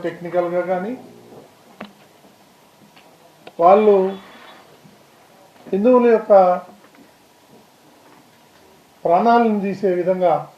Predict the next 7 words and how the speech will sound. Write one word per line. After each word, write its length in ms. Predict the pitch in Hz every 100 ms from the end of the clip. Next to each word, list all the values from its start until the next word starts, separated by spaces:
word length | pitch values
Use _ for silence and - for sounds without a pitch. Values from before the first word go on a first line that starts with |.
| _ _ _ -
వాళ్ళు 220 | 147 156
ఆ 100 | 147 143
కెమికల్స్ని 840 | 160 165 180 170 170 156 143 135 143
వాడి 520 | 139 147 156 147 131 131 _ _ _ _ _ _ _ _ _ _ _ _ _ - _ _ - _ _ _ _
కొన్ని 180 | 151 151
కోట్ల 360 | - 175 180 196
మందికి 680 | 190 185 175 180 160 139